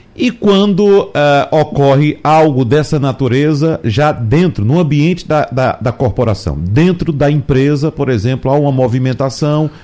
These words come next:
como eu citei agora há pouco, por exemplo, a realização de algum, alguma, alguma manifestação religiosa, qual deve ser a postura do, do colaborador?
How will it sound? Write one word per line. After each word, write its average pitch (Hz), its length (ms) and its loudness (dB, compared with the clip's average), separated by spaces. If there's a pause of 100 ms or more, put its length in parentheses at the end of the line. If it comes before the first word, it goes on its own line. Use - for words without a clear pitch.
(100)
como 156 160 2
eu 151 80 2
citei 143 300 -2
agora 120 260 0
há 107 40 0
pouco, 110 360 -2
por 113 140 0
exemplo, 107 280 -2
a 101 60 0
realização 104 720 0 (300)
de 101 180 0
algum, 110 480 0
alguma, 107 580 0
alguma 104 240 0
manifestação 107 760 -2
religiosa, 120 520 0 (240)
qual 196 160 0
deve 175 220 0
ser 156 140 -2
a - 40 -4
postura 127 440 -2
do, 120 320 -2
do 110 240 0
colaborador? 92 580 -2